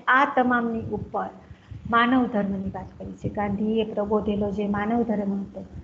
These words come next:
એ સૌથી મોટો છે, એમ એને છેલ્લે કહેવું છે. અચ્યુત અને મરસી પણ પ્રેમી યુગલ તરીકે ખૂબ આપણને ગમી જાય એવા છે.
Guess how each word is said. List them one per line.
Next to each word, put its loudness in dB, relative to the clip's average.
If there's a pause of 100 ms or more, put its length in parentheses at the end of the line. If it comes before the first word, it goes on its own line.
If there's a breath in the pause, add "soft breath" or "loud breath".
(200 loud breath)
એ 6
સૌથી 2
મોટો -2
છે, -8 (420)
એમ 6
એને -2
છેલ્લે -4
કહેવું -10
છે. -8 (2500)
અચ્યુત 6
અને 8
મરસી 4
પણ 4
પ્રેમી 4
યુગલ 6
તરીકે 0
ખૂબ -6 (120)
આપણને -2
ગમી 4
જાય 0
એવા 0
છે. -6